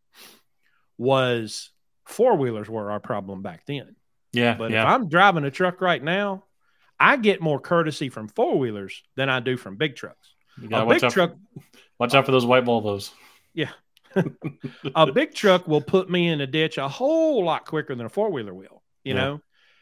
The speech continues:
Speaker 1: know? Um, if we would teach courtesy, hey, be respectful of your other drivers. You know, if you see someone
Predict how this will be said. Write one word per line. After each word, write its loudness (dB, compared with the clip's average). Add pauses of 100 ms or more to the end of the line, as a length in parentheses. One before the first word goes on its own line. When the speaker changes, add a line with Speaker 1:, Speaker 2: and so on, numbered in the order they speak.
(180)
Speaker 1:
know? -4
Um, -4 (320)
if -2
we 0
would -2
teach -10
courtesy, -8 (200)
hey, -8 (200)
be -6
respectful -10
of -6
your -10
other -8
drivers. -16 (400)
You -6
know, -6 (200)
if -6
you 0
see -6
someone -4